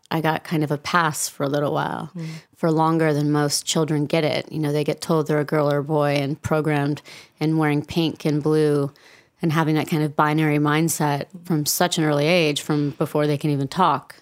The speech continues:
Speaker 1: Uh, I escaped that.
Speaker 2: Mm.
Speaker 1: And I think it helped give me a real different viewpoint on the world and, and not just how I see myself. It kept, it kept me apart from other people because I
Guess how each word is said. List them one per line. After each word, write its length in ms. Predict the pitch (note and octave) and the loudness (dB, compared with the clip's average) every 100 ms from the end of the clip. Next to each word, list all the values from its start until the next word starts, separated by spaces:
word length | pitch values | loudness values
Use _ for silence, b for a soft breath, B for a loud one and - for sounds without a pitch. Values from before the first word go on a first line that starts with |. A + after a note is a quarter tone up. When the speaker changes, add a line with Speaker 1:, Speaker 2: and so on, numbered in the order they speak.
| _ | _
Speaker 1:
Uh, 220 | - D3+ - | -6 -4 -2
I 140 | E3 | 0
escaped 480 | E3 - F3+ E3 E3+ | 0 0 0 -2 -4
that. 280 | A#2+ D3 - - B | -6 -6 -8 -18 B
Speaker 2:
Mm. 60 | D#3 D3+ - | -16 -14 -2
Speaker 1:
And 100 | D#3+ | 0
I 60 | D#3+ | 2
think 240 | F#3+ F3+ | 0 0
it 100 | E3+ | 0
helped 340 | D3+ F3 E3+ | 2 0 0
give 160 | - D#3+ | 0 2
me 440 | D#3 D3+ D3 C#3 - _ _ _ _ _ _ - | 2 2 0 -2 -6 _ _ _ _ _ _ -4
a 60 | E3 | -2
real 200 | D3+ E3+ | 0 0
different 340 | D#3+ D#3+ D#3 C#3+ | 0 0 -2 0
viewpoint 560 | D#3 D3+ D#3+ C#3+ C3 - | -2 -2 -2 -2 -2 -4
on 120 | D3+ D3+ | -2 0
the 100 | D3 | 2
world 320 | D3+ D3 C#3+ | 2 2 0
and, 240 | D3 C#3+ | 0 -2
and 360 | - D3 D3 - _ _ _ _ _ - | -2 -2 -2 -8 _ _ _ _ _ -2
not 180 | F#3+ G3+ | 0 0
just 120 | G3 | 0
how 80 | F3 | 2
I 80 | |
see 160 | D3+ E3 | 2 0
myself. 640 | D#3 D3+ - G3 F#3 D#3 - | 0 -2 0 2 4 2 0
It 140 | E3 | -2
kept, 220 | - C4 - _ _ _ _ b b b b b b b b b _ _ _ _ _ _ _ | 0 -2 -4 _ _ _ _ b b b b b b b b b _ _ _ _ _ _ _
it 140 | G3+ G3+ | -4 0
kept 200 | B3 - | 0 2
me 280 | A3+ F#3 - | 2 2 0
apart 540 | D#3 - - G#3 F#3+ | -2 -4 0 2 2
from 180 | - D#3+ | 0 0
other 220 | D3 D3 | 0 0
people 440 | C#3 D#3+ D3 D3 D3 | -2 -4 -2 -2 -2
because 280 | F3 E3+ | -4 -2
I 180 | D#3+ D#3 | -2 -2